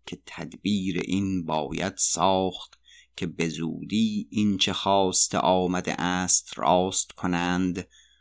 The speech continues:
تا حاجت نیاید که مستخرج فرستند و برات نویسند لشکر را و به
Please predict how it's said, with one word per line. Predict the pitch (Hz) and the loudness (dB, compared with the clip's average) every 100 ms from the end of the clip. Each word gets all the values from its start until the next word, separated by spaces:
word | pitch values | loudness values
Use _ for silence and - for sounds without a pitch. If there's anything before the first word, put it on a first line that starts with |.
| _ - | _ -12
تا | - | -8
حاجت | 69 - 73 - 73 - - | -6 -4 -6 -4 -4 -6 -8
نیاید | 82 65 104 98 85 80 76 80 - | -6 -2 2 4 2 0 -2 -4 -4
که | 85 | -2
مستخرج | 76 - - - - - 73 - - | 2 2 2 -2 -10 -6 -6 -4 -6
فرستند | 76 62 - - 65 65 67 64 - _ _ _ - | -6 0 2 0 -6 -8 -8 -10 -18 _ _ _ -2
و | 82 | -2
برات | 82 78 76 76 78 73 - | 2 0 2 2 2 0 -4
نویسند | 85 78 78 76 - 76 76 71 69 | -2 -2 -4 -2 -2 0 -2 -4 -6
لشکر | 69 69 - - - 73 - | -4 -2 -2 -2 -2 -4 -2
را | 73 71 69 67 - | -2 -2 -2 -6 -8
و | - 76 | -4 -2
به | - | -2